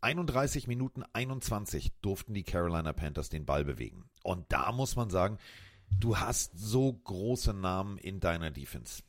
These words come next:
Du hast, du hast gut, gut die letzten Jahre auch gescoutet. Du hast dein, dein Team gut hingestellt. Aber du machst die falschen Plays. Und da sind wir tatsächlich bei, und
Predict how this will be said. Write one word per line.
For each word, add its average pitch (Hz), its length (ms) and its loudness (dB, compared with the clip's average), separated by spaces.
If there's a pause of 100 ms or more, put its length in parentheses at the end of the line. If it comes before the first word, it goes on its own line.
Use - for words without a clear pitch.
Du 98 140 0
hast, - 260 0
du 98 120 0
hast - 180 -4
gut, 117 380 -6
gut 113 220 -4
die 104 60 -2
letzten 92 320 -2
Jahre 85 280 0
auch 64 140 -6
gescoutet. 92 540 -4
Du 85 80 0
hast 87 220 -2
dein, 82 200 -6
dein 78 200 -4
Team 120 240 4
gut 113 180 -2
hingestellt. 98 520 0 (600)
Aber 104 300 4
du 117 100 -2
machst 113 240 0
die 120 60 -2
falschen 98 320 0
Plays. 135 240 0
Und - 140 -2
da 104 80 6
sind 147 240 -2
wir 156 100 0
tatsächlich 120 520 -2
bei, 98 280 0
und 78 160 -12